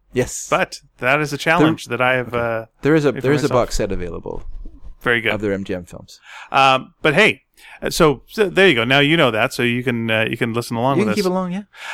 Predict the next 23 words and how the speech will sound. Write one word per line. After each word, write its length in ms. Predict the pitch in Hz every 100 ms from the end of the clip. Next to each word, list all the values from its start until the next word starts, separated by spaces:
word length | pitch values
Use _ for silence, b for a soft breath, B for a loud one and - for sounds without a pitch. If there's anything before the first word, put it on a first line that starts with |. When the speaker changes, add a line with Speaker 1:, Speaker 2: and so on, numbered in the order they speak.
| B
Speaker 2:
Now, 380 | 190 185 185 185
uh, 440 | 185 180 175 175 180 - -
we 280 | 170 294
may 180 | 339 294
be 180 | - 220
wrong 580 | 175 156 247 180 110 110
about 300 | - 165 151
many 260 | 147 220 202
of 80 | 139
the 80 | 127
things 280 | 131 120 113
we've 160 | 110
said, 380 | - 104 110 123 _ B B B
uh, 180 | 139 135
and 180 | 143 143
we 80 |
would 140 | 139 135
love 240 | 147 139
you 260 | 135 139 135
to, 380 | - 135 127 120
uh, 240 | 113 113
correct 360 | - 143 139 -
us 360 | 202 - -